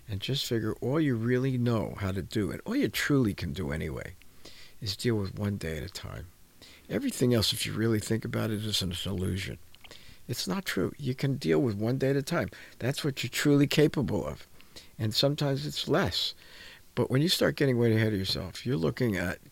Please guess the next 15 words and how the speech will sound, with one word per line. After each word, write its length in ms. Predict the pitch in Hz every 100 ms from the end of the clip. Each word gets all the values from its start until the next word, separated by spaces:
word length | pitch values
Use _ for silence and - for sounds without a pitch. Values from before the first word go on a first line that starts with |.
| - - - - -
a 80 | 95
need 220 | 95 101
to 100 | -
control, 680 | - 90 - - 104 120 190 - - - - - -
a 100 | 98
need 280 | 104 104
to, 420 | - 110 95 87 90 - - -
uh, 300 | - 90 - - - - _ _
assure 380 | - 98 - 127
the 160 | 117 -
outcomes 560 | 107 120 165 160 160
and 120 | 87 95
all 200 | 113 123
of 60 |
it. 100 | -